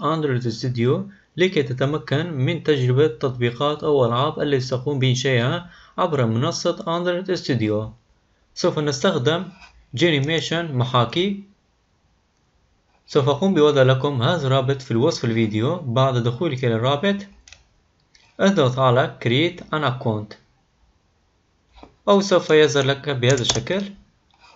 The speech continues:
الصفحة الرئيسية. اضغط ديسكتوب ساين إن. طبعا قمت سابقا بالتسجيل في الموقع.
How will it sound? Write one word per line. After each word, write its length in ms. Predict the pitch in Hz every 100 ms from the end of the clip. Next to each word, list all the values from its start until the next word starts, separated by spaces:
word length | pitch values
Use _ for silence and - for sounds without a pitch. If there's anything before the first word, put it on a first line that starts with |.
| _ _ _ _ _ _ _ _ _ _ _ _ _ -
الصفحة 340 | 127 147 127
الرئيسية. 560 | 120 113 110 151 165 190
اضغط 300 | 165 135 131
ديسكتوب 720 | 110 156 135 127 143 170 185
ساين 360 | - - 147 123
إن. 260 | 110 110 110 _ _ _ _ _ - - _ _ _ _ _ _ _ _ _ -
طبعا 160 | 165
قمت 260 | 151 170 160
سابقا 460 | 127 151 123 127 151
بالتسجيل 760 | 127 151 127 104 127 156 175
في 140 | 175
الموقع. 600 | 151 120 107 - 175 196